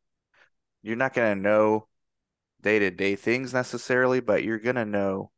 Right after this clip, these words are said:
the basics, the fundamentals. So what do you do, like, new employee day one?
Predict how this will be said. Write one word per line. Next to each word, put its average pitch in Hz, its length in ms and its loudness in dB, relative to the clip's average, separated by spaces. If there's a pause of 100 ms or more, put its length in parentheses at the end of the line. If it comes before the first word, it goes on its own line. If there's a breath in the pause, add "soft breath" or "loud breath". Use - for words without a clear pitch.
(400)
the 101 80 -8
basics, - 560 -10
the 101 100 -10
fundamentals. 92 800 -10
So 92 180 -10 (340 soft breath)
what 143 140 2
do 127 60 -2
you 120 160 -2
do, 98 240 -2
like, 90 240 -2 (280)
new 110 280 -4
employee 98 460 0
day 98 220 0
one? 95 340 -8